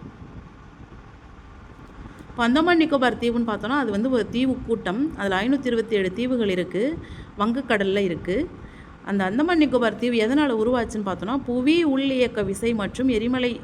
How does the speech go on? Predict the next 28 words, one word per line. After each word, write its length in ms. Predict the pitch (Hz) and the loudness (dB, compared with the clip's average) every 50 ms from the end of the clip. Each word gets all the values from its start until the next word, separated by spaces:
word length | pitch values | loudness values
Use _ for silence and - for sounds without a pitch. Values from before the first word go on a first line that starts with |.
| - - - | -14 -14 -10
அந்த 200 | 190 190 190 190 | -8 -6 -6 -4
செயல்பாடுகளால 680 | - 202 202 220 233 220 220 202 196 190 185 175 170 202 | -2 0 0 0 0 0 0 0 0 -2 -2 -2 -2 0
அந்தமான் 520 | 269 330 311 240 208 202 214 220 220 214 | -2 -2 -2 -2 -2 -2 -2 -2 -2 -2
நிக்கோபார் 380 | 190 175 - 170 175 175 165 - | -4 -4 -4 -2 -2 -2 -2 -4
தீவுகள் 320 | 185 185 180 180 175 170 | -4 -4 -4 -4 -4 -4
வந்து 380 | 165 165 175 180 269 269 226 185 | -4 -4 -4 -4 -2 -2 -2 -2
உருவாகுச்சு. 440 | 170 165 156 160 156 - - - - - - - - - - - - - - - - - - - - | -2 -2 -2 -4 -6 -8 -10 -12 -14 -14 -18 -18 -18 -18 -18 -18 -18 -18 -18 -18 -18 -18 -20 -10 -4
அடுத்தது 300 | 208 226 240 233 320 320 | -2 -2 0 0 0 0
பார்த்தோம்னா 280 | 269 269 262 277 302 277 | 0 2 2 4 4 4
லட்சத்தீவுகள். 760 | 240 220 220 - - 302 262 277 262 220 190 180 190 208 262 285 262 | 4 4 2 2 0 2 2 4 2 2 2 2 2 2 2 2 0
லட்சத்தீவுகளும் 680 | 220 - - 311 262 269 294 277 262 262 262 302 339 | 0 0 0 -2 0 0 0 2 4 4 4 4 4
ஒரு 160 | 320 269 220 196 | 2 2 0 0
தீவு 260 | 226 233 247 247 240 | -2 -2 -2 -2 0
கூட்டம் 340 | - 226 208 214 208 190 175 | 0 -2 0 0 -2 -2 -2
தான். 160 | 175 190 233 | -2 -2 -2
அதுல 240 | 254 220 202 202 196 | -2 -2 0 0 0
வந்து 200 | 202 233 277 269 | 0 0 0 0
இருபத்தி 340 | 240 240 254 285 277 269 262 | 0 2 0 0 0 2 2
ஏழு 180 | 233 202 202 | 2 2 2
தீவுகள் 360 | 208 214 220 214 220 202 202 | 0 -4 -4 -2 -2 -2 0
இருக்கு. 440 | 180 170 170 160 - 269 339 381 - - | -2 -2 -2 -4 -4 -4 -4 -4 -4 -4
அரபிக்கடல்ல 680 | 214 190 214 269 285 294 294 294 254 214 190 185 180 180 | -4 0 0 2 2 0 0 0 0 0 0 0 0 0
இருக்கு. 600 | 196 185 175 170 151 - - 165 185 262 330 359 - - - - - - - - - | 0 0 0 -2 -4 -4 -4 -2 -2 -2 -2 -4 -8 -14 -18 -20 -20 -20 -20 -10 -4
லட்சத்தீவுகள்ல 680 | 208 214 214 - 320 285 311 302 277 262 247 233 226 208 | -4 -4 -2 -2 -4 -2 0 2 2 2 2 2 2 2
இருக்கிறதெல்லாம் 380 | 202 196 - 202 202 240 311 359 | 0 0 -2 -2 -2 -2 0 2
முருகை 440 | 285 233 247 285 285 311 320 302 254 | 2 4 4 4 4 4 4 4 2
வகை 240 | 220 202 220 240 | 2 0 0 -2
பாறைகள். 520 | 240 - 190 180 180 170 170 160 160 147 | -2 -2 -2 0 0 0 0 -2 -4 -6